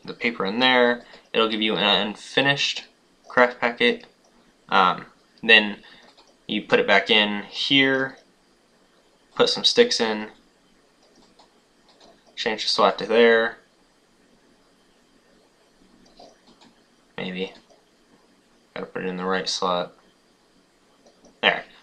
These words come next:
And then, you know, you can put a feather in there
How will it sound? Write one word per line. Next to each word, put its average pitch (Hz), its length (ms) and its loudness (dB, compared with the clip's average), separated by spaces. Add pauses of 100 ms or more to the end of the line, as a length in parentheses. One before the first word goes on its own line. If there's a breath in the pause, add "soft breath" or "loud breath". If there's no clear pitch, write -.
(140)
And 113 140 2
then, 104 240 2
you 98 100 0
know, 87 220 0 (200 loud breath)
you 110 100 -4
can 101 280 -4 (640)
put 104 140 4
a - 20 6
feather 123 380 6
in 120 140 4
there 113 520 4